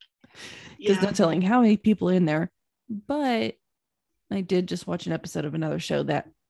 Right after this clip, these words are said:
Speaker 2: everybody was, like, out from carbon monoxide in the entire building. So when I watched nine one one this week, I was going,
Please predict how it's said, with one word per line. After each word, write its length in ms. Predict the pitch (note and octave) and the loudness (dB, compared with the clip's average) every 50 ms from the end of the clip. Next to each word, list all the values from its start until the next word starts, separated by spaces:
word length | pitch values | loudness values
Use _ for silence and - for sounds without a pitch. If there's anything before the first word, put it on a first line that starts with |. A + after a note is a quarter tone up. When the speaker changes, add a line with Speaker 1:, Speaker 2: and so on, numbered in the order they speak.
| _ - | _ -4
Speaker 2:
everybody 380 | F3+ E3 E3 D#3 C#3 D3 B2+ B2 | -2 -2 -2 -2 -2 -4 -4 -4
was, 160 | A#2+ D#3 - | -4 -4 -2
like, 240 | D3+ C#3+ - - - - | -2 -2 -4 -4 -4 -2
out 240 | E3+ D3 - - - | -2 -2 -2 -2 -6
from 160 | - E3+ E3+ | -8 -8 -4
carbon 320 | - F#3 F3 D#3+ D#3 D3 | -2 0 0 0 0 -2
monoxide 580 | D#3+ D#3+ E3 D3+ D#3 - - - D#3+ D#3+ D3+ C#3+ | -2 -2 -2 -2 -4 -6 -4 -2 -2 -2 0 -2
in 160 | D#3+ D#3+ D3+ | -2 -4 -4
the 140 | D3+ D3+ D3+ | -4 -4 -4
entire 320 | D#3 F3+ F#3+ E3+ D#3 D3 | -4 -4 -2 -2 -2 -2
building. 460 | D#3 D#3+ D#3 C#3+ C3+ C3+ C#3+ D3 - - _ _ _ _ _ _ _ _ _ _ _ _ _ _ _ _ _ _ _ _ | -2 0 0 0 0 -2 -4 -6 -8 -10 _ _ _ _ _ _ _ _ _ _ _ _ _ _ _ _ _ _ _ _
So 220 | - - - G#3+ G3 | -18 -8 -4 -4 -2
when 120 | F#3 F#3 | 0 0
I 80 | F#3 F#3 | 0 0
watched 340 | F#3 F3 F#3 F#3+ - - - _ _ _ _ _ _ _ - | 0 0 -2 -4 -6 -10 -14 _ _ _ _ _ _ _ -6
nine 220 | F#3+ F#3 F#3 F#3 | -4 -2 -2 0
one 160 | F3 E3+ E3 | 0 -2 -2
one 160 | E3 E3 E3 E3+ | -2 0 0 0
this 240 | E3+ E3+ E3+ - - | 0 -2 -2 -4 -4
week, 400 | - D3 A2+ - - - - - _ _ _ _ _ _ _ _ _ _ _ _ _ _ _ _ _ _ _ - - _ _ _ _ | -2 -2 -2 -4 -6 -12 -14 -14 _ _ _ _ _ _ _ _ _ _ _ _ _ _ _ _ _ _ _ -20 -20 _ _ _ _
I 60 | - F3 | -4 -4
was 160 | D#3+ E3 E3 | -2 -2 -2
going, 400 | - D3 C#3+ C3+ C#3 D3+ F3 | -4 -4 -4 -2 -4 -4 -6